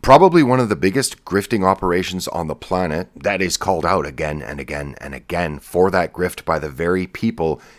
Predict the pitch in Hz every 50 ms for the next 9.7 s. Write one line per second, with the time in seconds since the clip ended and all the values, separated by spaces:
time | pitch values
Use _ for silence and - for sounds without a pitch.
0 | _ _ _ - 110 107 - - - 107 101 98 87 - - 95 90 87 78 90
1 | 87 76 - - _ - 90 90 87 80 90 - - 92 85 80 87 85 78 69
2 | 80 82 - - 85 85 90 - - 80 76 76 - - - - - - - -
3 | 127 139 107 80 78 78 - - - - - - - - _ _ _ - - 98
4 | 110 120 113 - 101 104 113 113 113 - - - 107 95 92 90 90 85 65 80
5 | 82 - - - 80 82 69 64 - - 67 65 76 92 104 107 107 104 90 80
6 | 73 - - 69 73 87 95 95 90 82 80 78 71 - - - - 87 82 82
7 | - 82 73 67 - _ _ _ _ 107 95 - - - 76 73 73 - - 67
8 | 69 - - 104 101 101 92 98 95 - - 92 90 85 - 90 90 90 - -
9 | - 71 69 69 69 - - 87 85 82 76 64 60 -